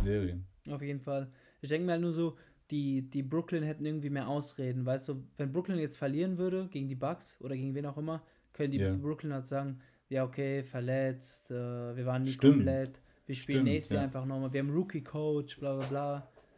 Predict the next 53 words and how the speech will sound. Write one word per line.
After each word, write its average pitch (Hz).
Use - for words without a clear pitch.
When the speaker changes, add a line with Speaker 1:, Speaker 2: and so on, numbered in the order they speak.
Speaker 1:
Ja. 82
Speaker 2:
Und 160
Bucks 156
haben 170
das 151
halt 139
nicht, 175
deswegen, 156
ich 139
glaub, 151
die 135
Bucks 147
werden 139
sich 131
da 135
durchsetzen 147
und 131
dann, 127
wie 123
gesagt, 120
ich 127
glaub, 147
du 151
hast 143
ein, 139
wir 139
werden 147
ein 143
L-A-Battle 156
haben 156
im 143
Westen. 147
Das 139
ist -
jetzt 135
meine 131
erste 147
Meinung, 139
ohne 143
irgendwas 135
gesehen 139
zu 143
haben. 135
Und 127
im 120
Osten, 127
glaub 120
ich, 123
kriegen 127
wir 123
die 123
Philly 123
gegen 113